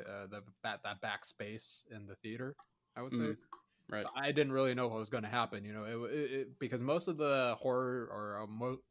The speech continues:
Speaker 1: um, you know, the scariest scenes were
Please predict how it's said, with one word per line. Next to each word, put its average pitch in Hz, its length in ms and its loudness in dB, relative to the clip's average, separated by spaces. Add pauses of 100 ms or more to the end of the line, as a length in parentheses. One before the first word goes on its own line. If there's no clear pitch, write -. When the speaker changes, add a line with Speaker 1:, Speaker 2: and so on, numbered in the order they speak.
(100)
Speaker 1:
um, 98 480 -4 (440)
you 117 80 -4
know, 98 60 -4
the 98 60 -6
scariest 120 560 2
scenes 98 420 -8 (640)
were 107 580 -4